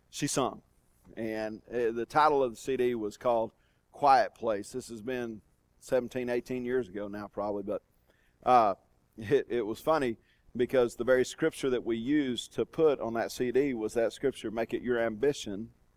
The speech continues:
to lead a quiet life." It's a, it's a great way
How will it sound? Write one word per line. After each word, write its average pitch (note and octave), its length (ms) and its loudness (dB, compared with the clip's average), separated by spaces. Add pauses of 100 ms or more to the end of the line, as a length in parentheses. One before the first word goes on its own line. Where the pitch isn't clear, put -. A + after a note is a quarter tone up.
(400)
to B2 100 0
lead A#2 200 2
a A#2+ 40 0
quiet A#2 340 2
life." B2+ 300 -6 (1500)
It's B2 240 -2
a, G#2+ 220 6 (1400)
it's C3 180 -2
a C3 80 2
great C3+ 400 4
way C3 440 6